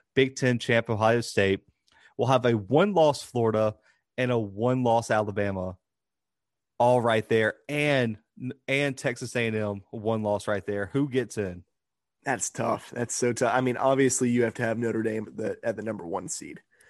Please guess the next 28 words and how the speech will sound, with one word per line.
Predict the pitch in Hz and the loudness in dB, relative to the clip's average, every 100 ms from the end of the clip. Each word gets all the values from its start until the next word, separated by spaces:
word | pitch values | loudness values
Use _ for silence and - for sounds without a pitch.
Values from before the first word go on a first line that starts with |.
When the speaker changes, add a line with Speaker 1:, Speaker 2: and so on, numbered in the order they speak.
| _ - | _ -6
Speaker 2:
I | 117 117 | -2 -2
mean, | 113 | 0
that's, | 113 113 | -2 -2
that's | - 120 117 - | -2 -2 -2 -8
no | 131 135 139 139 139 123 | -8 -4 0 2 2 -2
question | - 127 - 110 | -4 -4 -4 -6
about | 113 117 | -4 -2
it. | 110 | -2
They | 113 | -4
beat, | 107 113 113 - | -6 -6 -8 -12
they | - 123 | -6 -4
beat | 123 120 | -2 -4
the | 117 | -4
Clemson | - 113 - | -6 -6 -6
team | 110 117 110 107 - | -6 -6 -6 -8 -12
twice, | - 120 117 135 - | -4 0 2 0 -2
one | 117 120 120 | -4 -4 -2
time | 123 117 | -2 -2
with | 117 120 - | -2 -4 -6
Trevor | - 131 123 | -4 -4 -2
Lawrence, | 123 117 - | -2 -4 -6
one | 110 | -8
time | 110 107 | -6 -8
without. | 104 117 110 _ _ _ _ | -6 -6 -6 _ _ _ _
They're | 117 | -8
number | 117 110 | -6 -6
one, | 110 110 101 | -6 -6 -8
undisputed. | 104 - - - | -10 -14 -16 -20